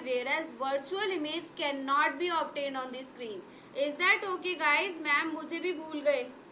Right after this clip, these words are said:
शबाना, no बेटा, मैं किसी को नहीं भूली हूँ, ठीक है? So guys, there are two types of images, real image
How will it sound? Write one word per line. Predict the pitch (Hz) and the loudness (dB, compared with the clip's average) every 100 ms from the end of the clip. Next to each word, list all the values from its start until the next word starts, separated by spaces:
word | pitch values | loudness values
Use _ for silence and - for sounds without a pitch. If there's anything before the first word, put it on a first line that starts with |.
| - - - | -20 -20 -10
शबाना, | 339 302 294 294 349 392 | -4 2 6 6 6 4
no | 359 392 | 4 2
बेटा, | 381 349 320 320 359 | 0 2 4 6 4
मैं | 370 | 2
किसी | 349 349 349 | -2 -4 -4
को | 359 | -2
नहीं | 339 359 | 0 2
भूली | 339 311 311 | 0 -2 -2
हूँ, | 330 403 | -2 -2
ठीक | 349 - | -4 -2
है? | 311 392 392 - - | 0 0 -2 -12 -10
So | 311 | 2
guys, | 277 311 339 | 4 4 2
there | 294 285 339 | 2 2 2
are | 381 | 0
two | 330 339 339 | -8 -4 0
types | 294 294 330 | 0 -2 -8
of | 311 | -6
images, | 285 285 339 339 262 | -6 -4 -4 -6 -4
real | 277 311 330 | -2 0 0
image | 330 330 330 | -2 -2 -2